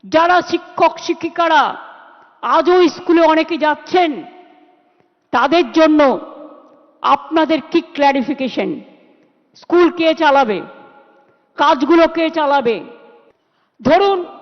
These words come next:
ক্ল্যারিফিকেশনে বলে দিল, "না, চাকরি করা যাবে না যতক্ষণ পর্যন্ত ফ্রেশ অ্যাপয়েন্টমেন্ট হবে না।" আমায় দুটো দিক ভেবে রাখতে হচ্ছে, কোনটা মাইনাস হতে পারে,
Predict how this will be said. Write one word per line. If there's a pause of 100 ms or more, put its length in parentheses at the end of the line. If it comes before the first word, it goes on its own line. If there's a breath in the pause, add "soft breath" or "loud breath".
(800)
ক্ল্যারিফিকেশনে
বলে
দিল,
"না,
চাকরি
করা
যাবে
না (1080)
যতক্ষণ
পর্যন্ত
ফ্রেশ (580 soft breath)
অ্যাপয়েন্টমেন্ট
হবে
না।" (300 loud breath)
আমায়
দুটো
দিক
ভেবে
রাখতে
হচ্ছে, (400 soft breath)
কোনটা
মাইনাস
হতে
পারে,